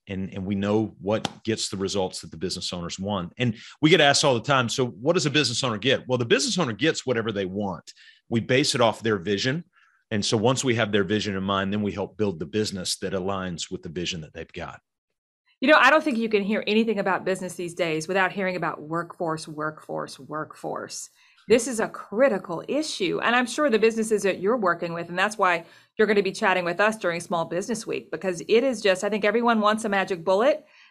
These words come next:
Speaker 2: Not so sure there is one. So give us your thoughts. It's a hot topic. What are, what are you doing, and how can businesses solve some of these workforce issues?
Speaker 1: Well, I think we always have to look at these things, uh,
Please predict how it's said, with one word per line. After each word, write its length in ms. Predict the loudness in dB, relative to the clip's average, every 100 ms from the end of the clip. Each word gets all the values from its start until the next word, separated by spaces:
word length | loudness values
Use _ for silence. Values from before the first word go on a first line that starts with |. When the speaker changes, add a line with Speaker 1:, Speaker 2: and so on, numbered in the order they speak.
| 0
Speaker 2:
Not 240 | 2 2
so 80 | -2
sure 180 | 4 6
there 160 | 6
is 320 | 4 2 2
one. 320 | 0 -2 -2 -6
So 440 | 2 4 4 2 -16 _ _
give 120 | 2 4
us 140 | 6
your 80 | 4
thoughts. 320 | 6 6 6
It's 100 | 2
a 60 | 2
hot 300 | 4 2 2
topic. 420 | 0 2 2 -2
What 260 | 0 2 4
are, 180 | 2 0 2
what 160 | 2
are 60 | 4
you 240 | 2 2
doing, 300 | 2 2 0
and 80 | -2
how 260 | 2 4 4
can 180 | 2
businesses 480 | 2 2 0 -6 -6
solve 380 | 0 2 2 0
some 220 | -4 -4
of 40 | -4
these 160 | -6
workforce 440 | -8 -8 -8 -10 -10
issues? 480 | -10 -10 -10 -14 -18 _ _ _ _ _ _ _ _
Speaker 1:
Well, 140 | 4 4
I 140 | 4
think 180 | 2 4
we 80 | 6
always 240 | 6 4
have 140 | 2 -2
to 80 |
look 160 | -4 -4
at 100 | -6
these 220 | -6 -6
things, 540 | -4 -4 -4 -4 -6 -6
uh, 280 | -8 -4 -6